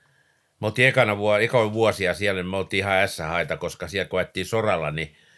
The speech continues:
osittain soralla, niin kyllä me ne paikalliset aina kukistettiin. Kankkusen Juha muuten, sen kanssa ajettiin, mikähän vuosi se oli? Se ei ole Opel Mantalla, Haspenko rallissa. <clears throat> Niin Jouhki Mantalla.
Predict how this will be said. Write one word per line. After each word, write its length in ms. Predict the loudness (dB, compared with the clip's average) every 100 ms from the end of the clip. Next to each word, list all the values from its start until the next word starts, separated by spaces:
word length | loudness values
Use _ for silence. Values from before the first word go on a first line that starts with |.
| _ _
osittain 380 | -4 -4 -2 -2
soralla, 420 | 0 2 2 0
niin 260 | -4 -8 -14 _
kyllä 160 | -2 -2
me 60 | 0
ne 60 |
paikalliset 520 | 2 4 4 -2 0
aina 120 | -2 0
kukistettiin. 640 | -2 -4 -4 -8 -8 0
Kankkusen 760 | 2 2 -4 -4 -4 -4 -8 -12 _ -6
Juha 280 | -2 -2
muuten, 380 | -2 -6 -4 0
sen 160 | 0 0
kanssa 180 | 0 2
ajettiin, 580 | 0 -2 -2 -2 -4 _ _ _ _ _ -12
mikähän 320 | -6 -6 -8
vuosi 260 | -14 -14 -12
se 80 | -14
oli? 180 | -14 -10
Se 140 | 0 4
ei 80 |
ole 100 | 4
Opel 240 | 4 0 -4
Mantalla, 460 | -6 -8 -16 -20 _ _ _ _
Haspenko 500 | -6 -6 -10 -10 -10
rallissa. 420 | -10 -14 -18 -20 _ 0
<clears throat> 140 | 2 4
Niin 200 | 4 6
Jouhki 300 | 6 6 2
Mantalla. 460 | -2 -2 -6 -10